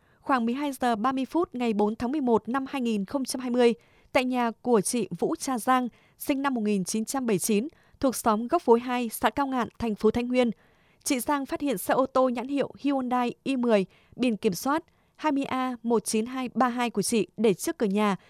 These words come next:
bị dạn vỡ toàn bộ kính chắn gió phía sau xe. Trị giá tài sản theo bị hại khai khoảng năm triệu đồng. Công an thành phố tổ chức khám nghiệm hiện trường, điều tra truy xét đối tượng.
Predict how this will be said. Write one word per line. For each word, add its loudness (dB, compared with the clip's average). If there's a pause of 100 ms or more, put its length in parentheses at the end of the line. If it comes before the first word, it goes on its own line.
(160)
bị 0
dạn -2
vỡ 2 (120)
toàn 2
bộ 4
kính -2
chắn -2
gió -2
phía 0
sau -2
xe. 2 (500)
Trị 0
giá 0
tài -2
sản -2
theo -4
bị -2
hại -4
khai -2
khoảng -2
năm -2
triệu 0
đồng. 6 (580)
Công 4
an -2
thành -4
phố 2
tổ 0
chức -4
khám -4
nghiệm -4
hiện -2
trường, 2 (260)
điều 4
tra -4
truy -2
xét -2
đối 6
tượng. 8